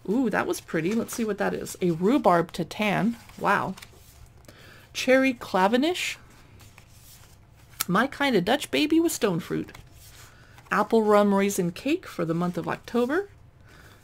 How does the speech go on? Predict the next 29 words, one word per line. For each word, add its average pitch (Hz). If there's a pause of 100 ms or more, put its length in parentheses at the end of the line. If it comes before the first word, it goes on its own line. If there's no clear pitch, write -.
(220)
Apple 190
tartlets 254
also 196
in 190
October. 247 (640)
Pistachio 214
financiers 214
in 175
November. 208 (840)
And 185
let's 233
see 240
what's 233
in 214
December. 196
Financiers 196
with 233
blueberries. 196 (800)
That 370 (100)
was 180
Homemade 254
in 226
the 202
Oven 254 (100)
by 170
Yvette 175 (100)
Van, 175
Van 175
Boven. 262